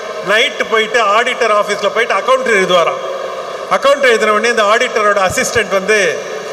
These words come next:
அவருக்கு வந்து சேலரி செக் மாசம் முடிஞ்ச உடனே கொடுப்பாரு. இவர் வாங்க மாட்டார். "ஓ, பையன் நல்லா வேலை செய்றான்" அப்படின்னு சொல்லி சீனியர் கிட்ட பேச சொல்லி, "நீ போயிட்டு இவர்கிட்ட பேசு" அப்படின்னுவாங்க. இந்த சீனியர் வந்து, "தம்பி நீ வாங்கிக்கோ, ஏன் தம்பி நீ வந்து சேலரி வாங்க மாட்டேன்னாராம்?"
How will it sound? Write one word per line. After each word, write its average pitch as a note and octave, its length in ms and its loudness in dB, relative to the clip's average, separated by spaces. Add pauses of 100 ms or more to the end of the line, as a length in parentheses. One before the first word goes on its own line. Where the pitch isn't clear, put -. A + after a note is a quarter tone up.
அவருக்கு G#3+ 360 2
வந்து A3 240 0
சேலரி A#3 260 0
செக் G3+ 200 -2
மாசம் G#3 360 0
முடிஞ்ச G#3 240 0
உடனே G#3 180 2
கொடுப்பாரு. F#3 500 2 (500)
இவர் A#3+ 160 4
வாங்க A#3 240 4
மாட்டார். G3+ 300 2 (1300)
"ஓ, B3 220 4
பையன் B3+ 260 4
நல்லா A#3+ 260 2
வேலை A#3 260 2
செய்றான்" G#3+ 300 2
அப்படின்னு G#3+ 160 0
சொல்லி G#3+ 220 -2
சீனியர் C4 380 0
கிட்ட G3+ 200 0
பேச G3+ 220 0
சொல்லி, G#3 380 0
"நீ G3+ 100 -2
போயிட்டு G#3 560 0 (260)
இவர்கிட்ட G#3+ 340 0
பேசு" G#3+ 360 2
அப்படின்னுவாங்க. F3 460 0 (420)
இந்த A3 120 0
சீனியர் C4 400 2
வந்து, A#3 240 0
"தம்பி A#3+ 260 0
நீ A#3 120 0
வாங்கிக்கோ, A3+ 400 2
ஏன் A#3+ 220 2
தம்பி A3 220 0
நீ G3+ 80 -2
வந்து G#3 260 0
சேலரி A3 280 2
வாங்க G3+ 340 2
மாட்டேன்னாராம்?" F#3 500 2